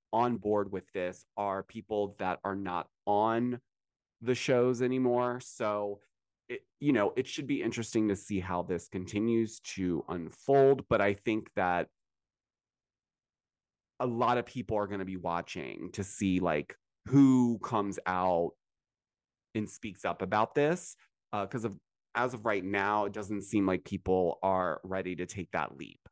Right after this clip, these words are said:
So we'll definitely keep you updated on that. Now, over, um, in Atlanta, now listen, if you guys have noticed, I haven't really been recapping, uh, Real Housewives of Atlanta,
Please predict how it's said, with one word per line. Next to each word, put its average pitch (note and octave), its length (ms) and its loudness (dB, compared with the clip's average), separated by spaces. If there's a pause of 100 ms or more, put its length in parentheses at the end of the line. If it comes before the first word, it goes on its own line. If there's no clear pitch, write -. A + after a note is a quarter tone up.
So D2+ 380 -4
we'll A2 420 0 (480)
definitely D#3+ 320 4
keep C#3 240 -2
you C3 120 2
updated G#2+ 640 2
on F#2 280 -4
that. C#3 380 0 (380)
Now, B2 520 0
over, D#3+ 680 -2 (260)
um, A2 480 -4 (100)
in A2+ 460 -2
Atlanta, C3+ 1040 2 (280)
now B2+ 160 2
listen, F2+ 540 -8 (880)
if - 80 -20
you A#2 60 -4
guys A#2+ 220 2
have B2 80 -8
noticed, G2+ 380 -4
I A#2+ 60 -10
haven't D3 200 -4
really B2+ 200 6
been G#2 180 2
recapping, F#2+ 720 -2
uh, F#2 200 -2
Real F#2 180 -4
Housewives F#2+ 440 -4
of F#2 100 -8
Atlanta, G#2 480 -4